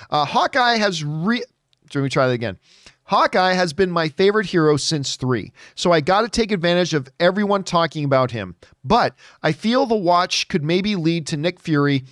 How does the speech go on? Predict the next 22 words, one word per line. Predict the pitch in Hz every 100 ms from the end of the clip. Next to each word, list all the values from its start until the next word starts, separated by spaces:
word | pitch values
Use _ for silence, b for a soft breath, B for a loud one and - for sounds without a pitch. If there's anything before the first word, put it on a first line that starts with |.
| b b
and | 151 151
lead | 190 214
into | 190 165
Secret | 156 202 185 170
Invasion | 160 151 156 143 139
since | 156 147
he | - 156
has | 156
been | 117 147 143 143 135
retired." | 135 135 151 131 98 85 b b b b b b b _ -
Um, | - 330 349 370 359 370 359 302 254 _ _ _
that's | 320 427 508 - 466
not | 440 427
the | 262
craziest | 214 - - 160 147 180 226 233 254 262 -
theory, | 262 294 320 339 311 _ _ _ _ -
Legend. | 214 254 277 330 -
That's | 392 392
not | 440 427
the | 302
nuttiest | 214 190 180 175 -
theory. | 156 170 247